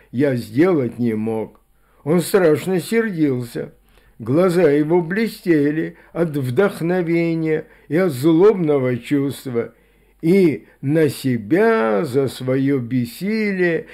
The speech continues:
и на меня за полную неспособность перенести на бумагу его вдохновенные мысли. Так провели мы время до утра.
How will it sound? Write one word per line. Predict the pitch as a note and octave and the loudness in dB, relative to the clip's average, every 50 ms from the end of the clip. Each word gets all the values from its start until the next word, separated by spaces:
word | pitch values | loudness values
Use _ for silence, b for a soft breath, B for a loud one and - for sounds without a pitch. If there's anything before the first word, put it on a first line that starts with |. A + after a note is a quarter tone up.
| B B B | B B B
и | A#3+ B3+ | 0 2
на | A3+ F#3 D#3 D3+ | 2 2 2 0
меня | C#3+ C#3 C3 C3+ C#3+ E3 F#3 G#3 G#3+ G#3+ G3+ G3+ F#3+ B B B B B | 0 0 -2 -2 -2 0 0 0 0 0 -2 -4 -6 B B B B B
за | - A2 A2 E3 D#3+ | -8 -2 2 2 2
полную | D#3+ D#3+ E3+ D3+ D3 D3+ C#3+ C#3 C#3 C#3+ C#3 C3+ | 2 2 2 2 2 2 0 0 0 0 0 0
неспособность | C3+ D3 F3+ G3 G3 - - - G#3 G3 E3 - G#3 G3+ F#3+ F3+ E3+ E3+ E3+ D#3+ C3+ b b b b b b | 0 0 0 -2 -2 -6 -4 -2 -2 -2 -2 0 0 2 2 0 0 -4 -6 -6 -8 b b b b b b
перенести | - E3+ E3+ D#3+ D#3 D3+ D3 D3 D3 D3 C3 B2 - - C#3 B2+ A#2+ | 2 4 4 6 4 4 2 2 2 0 0 -2 -2 -2 0 0 2
на | A#2+ A#2+ C3 C#3+ E3 F3 | 2 2 2 0 0 0
бумагу | E3+ F3+ F3+ F3 F3+ F3+ F3+ F3 D#3 D3 D3+ D3 D3 B B B B | 2 0 0 2 0 0 0 0 0 -2 -4 -6 -6 B B B B
его | C3 A#2+ C3 C3 A#2+ A#2 D3 F3+ F#3 | -4 0 0 0 0 2 0 0 0
вдохновенные | E3 C#3 G#2 B2+ B2+ B2+ - - A2+ A2+ A#2 A#2+ A#2 A#2 C3+ D3 D3+ D3+ C#3+ C3+ B2 A#2+ A2 G#2 | -2 -4 -4 -4 -4 -4 -4 -6 -4 -2 -2 -2 -2 0 0 0 0 0 -2 -4 -4 -4 -4 -4
мысли. | G#2+ G#2+ G#2 G#2 G#2 G#2 G2 - - - F#2 E2 - b b b b b b b | -4 -6 -6 -6 -8 -10 -10 -12 -14 -14 -14 -14 -14 b b b b b b b
Так | _ G3 G3+ G#3 G3 F#3+ F#3+ F3 - - | _ 0 2 2 2 2 0 -2 -2 0
провели | - D3+ D#3+ E3 D#3 D#3+ D#3+ D#3+ D#3+ E3 F#3+ G3 G3+ F#3+ | 2 2 4 4 2 2 0 0 0 0 0 0 0 0
мы | F3+ D#3 D#3 E3 D#3+ | 0 0 0 0 0
время | C3+ A#2 C3 B2+ A#2+ C#3 D#3+ F3 F#3 F#3 F#3 F3+ F3 F3 F3 | 0 -2 -2 -2 0 0 0 0 0 0 -2 -2 -2 -2 -4
до | D#3 C#3 A#2+ A2+ A#2+ B2+ C#3+ D3+ C#3+ - - - | -6 -8 -4 -2 0 2 2 2 0 -2 -4 -8
утра. | C3 B2+ C#3 C3+ C3 - - A2+ G#2 G2+ G2+ G2+ G2+ F#2 F2 - | -8 -6 -6 -8 -6 -4 -4 -4 -2 -4 -6 -8 -8 -10 -12 -14